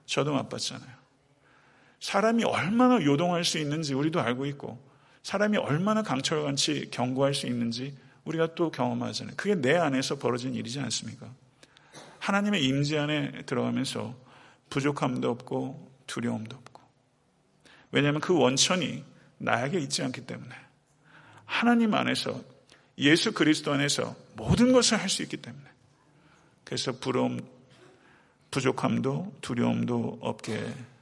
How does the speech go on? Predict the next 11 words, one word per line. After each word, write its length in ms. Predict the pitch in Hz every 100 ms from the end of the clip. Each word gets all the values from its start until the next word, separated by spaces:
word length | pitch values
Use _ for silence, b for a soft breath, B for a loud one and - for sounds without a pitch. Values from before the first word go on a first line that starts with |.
| _ -
되는 240 | - -
것이죠. 320 | 110 - - 82 127 - _ _ _ b b b b b b _ _ _ _ _ _ _ - _ -
다윗은 320 | - 131 143
이렇게 240 | 139 135 -
말합니다. 480 | 131 117 113 123 - 139 - _ _ _ _ _ _ - B B B
목자와 480 | 139 131 - 196 208
양의 340 | 131 127 160
관계에서 540 | 170 135 139 139 143 143
이야기하던 800 | 123 127 123 123 123 120 -
다윗이 560 | - - 120 - 113 123
이제 460 | 131 117 131 131 139